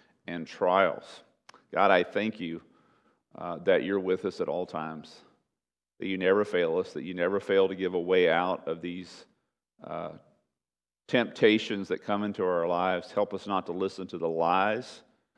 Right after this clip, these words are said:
that the enemy brings, trying to put us off by ourselves and make us think that this is unusual, make us think that we're unique, make us think that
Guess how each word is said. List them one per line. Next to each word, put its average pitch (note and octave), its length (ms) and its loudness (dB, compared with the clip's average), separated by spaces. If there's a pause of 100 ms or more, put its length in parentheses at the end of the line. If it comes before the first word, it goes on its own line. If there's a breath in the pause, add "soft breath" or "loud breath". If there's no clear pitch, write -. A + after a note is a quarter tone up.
(140)
that F#2+ 140 -2
the - 180 -6
enemy G2+ 240 -2
brings, G2+ 480 -6
trying F#2 340 -6
to C#2 160 -4 (800 soft breath)
put B2 180 4
us A#2 140 6
off A2 300 6
by F#2+ 140 4
ourselves G2 720 2
and F2+ 120 -8
make A2+ 200 2
us A2 120 -4
think G#2+ 320 -6
that F#2 160 -10
this G2+ 180 -4
is F#2 140 -8
unusual, F#2 520 -8
make G#2 240 -2
us G#2+ 140 -10
think G2+ 280 -8
that E2+ 140 -6
we're F#2+ 200 -4
unique, F2+ 600 -10
make F#2 280 -6
us F#2+ 100 -10
think F#2 300 -8
that - 200 -4